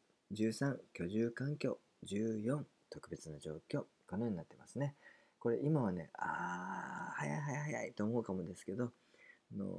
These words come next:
もう身に、身につけばどうってことない速さになりますからね。まずはしっかり覚えるっ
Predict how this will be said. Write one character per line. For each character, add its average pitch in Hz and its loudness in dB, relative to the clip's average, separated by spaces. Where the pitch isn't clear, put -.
も 120 0
う - -2
身 113 2
に、 135 0
身 131 2
に 143 2
つ - -8
け 156 4
ば 95 4
ど - 0
う - 6
っ 110 -2
て - -12
こ 123 0
と 135 -2
な 123 0
い 110 0
速 101 -2
さ - -10
に 80 -6
な 92 -4
り 90 -6
ま 85 -4
す - -12
か - -20
ら - -8
ね。 123 -4
ま 120 0
ず 147 -2
は 151 2
し - -10
っ - -12
か 143 -2
り 131 4
覚 98 0
え 139 0
る 147 0
っ - -4